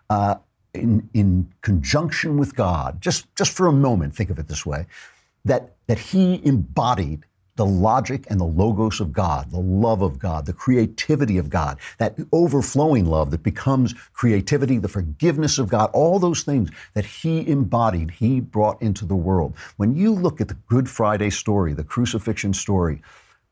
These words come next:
you can point to villains. People always try to point to villains, but when you really look at it, he's killed by history. He's killed by the world. The world works like a perfect machine to murder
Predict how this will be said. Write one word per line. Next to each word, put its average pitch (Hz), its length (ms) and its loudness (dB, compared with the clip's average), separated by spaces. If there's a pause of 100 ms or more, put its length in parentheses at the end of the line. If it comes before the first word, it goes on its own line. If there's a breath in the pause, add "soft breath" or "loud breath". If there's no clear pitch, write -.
(260)
you 220 180 4
can 226 160 2
point 185 320 0
to 127 80 2
villains. 143 420 2
People 147 280 -2
always 135 320 2
try 131 180 0
to 123 80 2
point 127 300 -2
to 113 40 0
villains, 127 320 0
but - 120 -4
when 127 120 2
you 131 80 4
really 214 340 0
look 180 220 -2
at 180 140 0
it, 185 100 -4 (220 loud breath)
he's 143 220 -4
killed 127 680 -2
by 113 160 0
history. 107 460 -4
He's 101 240 -2
killed 113 540 -2 (200 loud breath)
by 131 320 2
the 135 80 2
world. 107 400 0
The 87 60 -2
world 139 460 0
works 131 340 -2
like 104 120 -6
a 87 60 -2
perfect - 540 -4
machine 123 580 0 (120 loud breath)
to 95 120 -2
murder 95 600 4